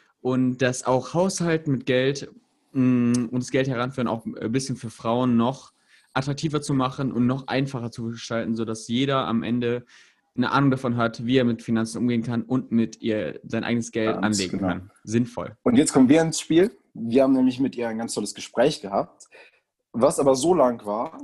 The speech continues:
Speaker 2: und so interessant, dass wir daraus zwei Folgen gemacht haben. Ja, diese Fo-, Folge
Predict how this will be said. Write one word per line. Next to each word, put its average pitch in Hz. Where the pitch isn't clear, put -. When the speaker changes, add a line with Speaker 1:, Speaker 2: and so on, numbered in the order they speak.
Speaker 2:
und 120
so 147
interessant, 123
dass 127
wir 120
daraus 117
zwei 151
Folgen 101
gemacht 80
haben. 80
Ja, 127
diese 151
Fo-, 131
Folge 123